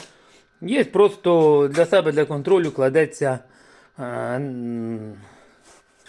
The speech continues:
спиртовий термометр і вимірюється. Можна електронний поставити, цей, знаєте, є такі китайські, що з датчиком, що показує температуру. Можна і таке. Ну, в кого що є.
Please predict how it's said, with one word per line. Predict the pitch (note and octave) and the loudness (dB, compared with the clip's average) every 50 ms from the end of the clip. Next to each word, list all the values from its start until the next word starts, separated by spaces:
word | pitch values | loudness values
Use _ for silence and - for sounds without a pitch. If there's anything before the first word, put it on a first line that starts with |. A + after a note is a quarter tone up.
| - - _ _ _ _ _ _ _ _ | -20 -20 _ _ _ _ _ _ _ _
спиртовий | - - G3 F#3 F#3 F#3 G3+ F#3+ F3+ F3+ F3 D#3+ C3+ A#2+ - _ _ _ _ _ _ _ _ _ _ _ _ _ _ _ _ _ _ _ _ _ _ _ _ _ _ _ _ _ _ - | -6 -2 0 0 0 2 0 2 2 2 2 0 -2 -8 -16 _ _ _ _ _ _ _ _ _ _ _ _ _ _ _ _ _ _ _ _ _ _ _ _ _ _ _ _ _ _ 0
термометр | - F#3+ A3 B3+ D4 C4+ A3 F#3+ - - E3 C#3+ C3+ B2+ A#2+ _ _ _ _ _ | 2 4 4 4 4 4 2 2 2 2 0 -2 -2 -4 -14 _ _ _ _ _
і | D#4 C#4+ B3+ A#3 G3+ F3 D3+ A#2+ - _ _ _ _ _ _ _ _ - | -6 -4 0 0 0 0 -2 -6 -10 _ _ _ _ _ _ _ _ -4
вимірюється. | D#3+ F3 F3 F#3 F3+ E3 D3+ C#3+ G3 | -2 0 0 2 2 0 0 0 0
Можна | A#3+ E4+ E4+ A#3+ A#3 A3+ G#3 | 2 4 4 4 4 4 4
електронний | F#3+ E3+ - - G3 G#3+ F#3+ F3 D#3+ | 4 2 4 4 2 4 4 2 2
поставити, | - E3+ D#3 C#3+ - - D#3 D3 C#3+ C3+ C3+ - C#3 | 2 2 0 2 2 2 2 4 2 2 0 0 -2
цей, | A#2+ C#3+ C3 | 0 0 -2
знаєте, | B2+ E3 F3 D3+ B2+ B2 A#2 A2+ | 0 -2 -2 -2 -2 -2 -2 -2
є | A#2 | -4
такі | A2 - A#2 A2 - A#2 | -6 -8 -12 -16 -14 -6
китайські, | - D3 C3+ E3 E3 D#3 C#3 - - A#2 | -4 -2 0 2 2 0 0 -2 -8 -14
що | - - A2 A2 - - - - - - _ _ | -12 -10 -10 -10 -10 -14 -20 -20 -20 -20 _ _
з | B2 A2+ | -4 0
датчиком, | C#3 F3 F3 E3+ - C#3+ - - B2+ A2+ | 2 2 2 2 -2 -6 -8 -8 -10 -10
що | - B2 A2 | -10 -10 -10
показує | A#2 B2+ A#2 C#3+ B2+ A2+ A#2 B2 G#2+ | -10 -6 -2 -2 -2 -2 -2 -4 -6
температуру. | - A2+ A2+ - A#2+ A#2 A#2+ A2+ D3 D#3 F#3 A#3 | -6 -8 -8 -6 -6 -6 -6 -6 -4 -4 -4 -4
Можна | D#4 C#4 G3+ D#3 D#3 C#3 | -4 -4 -4 -4 -4 -4
і | B2+ | -4
таке. | - B2+ A2+ G#2+ - C#3+ C3 B2+ - - - _ _ _ _ _ _ _ | -4 -4 -6 -4 -4 -4 -4 -6 -8 -12 -20 _ _ _ _ _ _ _
Ну, | C4 A3+ D3 | -4 -4 -4
в | D3 | 0
кого | - B3 D#3 C3+ C#3 | 0 0 2 2 0
що | C3 - D3+ | 0 0 -2
є. | C3 B2+ C3 B2 A2 | -2 -2 -2 -4 -4